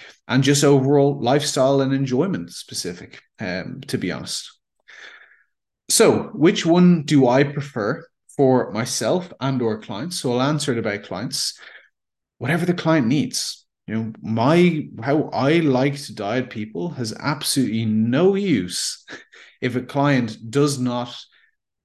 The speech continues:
does not like that method. And I will never, ever, ever push a method on a client that they don't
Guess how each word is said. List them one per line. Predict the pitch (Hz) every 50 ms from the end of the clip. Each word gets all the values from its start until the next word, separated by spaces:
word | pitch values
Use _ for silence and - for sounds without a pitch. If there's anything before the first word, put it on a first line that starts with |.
| _ -
does | 131 131 151 147 151
not | 151 123 107
like | 104 110 117 113
that | - 98 92
method. | 107 120 139 143 147 - -
And | - 101
I | 127
will | 131 131
never, | 131 131 135 139 151 139 135 135 131
ever, | 127 131 110 117 120
ever | 113 117 110 110 104 -
push | - 127 117 -
a | - 110
method | 110 113 117 - - 113
on | 104 98 95
a | 92 90
client | - - 123 117 113 104 95 90
that | 107 101 92
they | - 107 107
don't | 110 120 120 110 - -